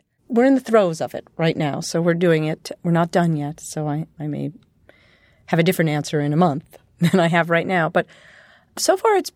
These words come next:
pretty exciting. The reason that they came to us was the woman who is the executive producer of the show really liked the Saturday Night Live work, the titles from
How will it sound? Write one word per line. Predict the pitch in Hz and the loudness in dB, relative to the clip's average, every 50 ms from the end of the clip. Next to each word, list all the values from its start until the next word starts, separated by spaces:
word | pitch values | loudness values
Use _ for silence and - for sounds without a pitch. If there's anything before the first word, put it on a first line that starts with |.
| _ - | _ -20
pretty | - - - - 254 262 269 254 254 254 247 240 233 233 | -20 -14 -6 -2 0 2 2 2 2 2 2 2 0 -2
exciting. | - - - - - - - - - 233 196 185 185 185 185 190 208 226 254 269 294 320 - _ _ - | -4 -6 -12 -16 -14 -14 -10 -4 -2 0 2 2 2 2 2 2 2 2 2 2 2 0 -2 _ _ 0
The | - 226 | 0 2
reason | 220 233 254 269 294 294 320 311 302 277 | 2 4 2 2 2 2 4 4 4 4
that | 240 214 208 - | 4 2 0 2
they | 180 202 196 190 190 202 185 180 _ _ _ _ _ _ - | 2 2 4 4 2 2 0 -4 _ _ _ _ _ _ -8
came | - - 262 233 233 233 233 226 - | 0 2 2 2 4 2 2 0 -2
to | - - - 185 175 170 165 165 - - | -4 -6 -2 0 0 0 0 0 -2 0
us | - 165 160 156 160 - - - - | 0 0 2 0 0 -2 -6 -12 -10
was | - 170 170 175 165 165 165 156 - | -6 0 0 2 2 2 0 0 -2
the | - - 185 | -4 -4 0
woman | 190 196 190 190 185 185 | 2 2 2 2 2 2
who | 175 | 2
is | 170 170 | 0 0
the | 160 175 170 | -2 -4 -6
executive | 160 - - 175 175 - 175 175 165 - | -4 -2 -2 -2 -2 -2 -6 -8 -6 -6
producer | - 175 165 165 160 - 156 156 | -4 -2 -2 -2 -2 -2 -2 -2
of | 156 147 | -2 -2
the | 151 | -4
show | 156 - - - 185 170 165 151 147 143 143 156 - _ _ _ _ _ _ _ _ _ _ _ _ _ _ _ - | -6 -6 -6 -2 -2 0 0 0 0 0 -2 -4 -6 _ _ _ _ _ _ _ _ _ _ _ _ _ _ _ -6
really | - 175 185 208 202 202 202 185 | -2 2 4 4 4 4 2 2
liked | 175 165 160 160 160 156 - _ | 2 2 2 0 0 -2 -6 _
the | - 160 156 151 147 | -4 -2 0 0 0
Saturday | 156 - - - 160 160 160 156 160 | -2 -4 0 0 0 0 0 -2 -4
Night | 160 147 147 - | -4 -4 -4 -4
Live | - 156 156 151 147 147 147 - - _ _ _ _ _ _ _ _ - | -4 -2 -2 0 -2 -2 -4 -6 -16 _ _ _ _ _ _ _ _ -8
work, | 175 151 160 156 147 - - - - | -2 0 0 0 0 -2 -8 -6 -6
the | 160 | -4
titles | - - 175 165 156 147 143 - - _ | -2 0 0 0 0 -2 -6 -6 -10 _
from | _ - - 156 160 156 151 | _ -6 -2 0 0 -2 -2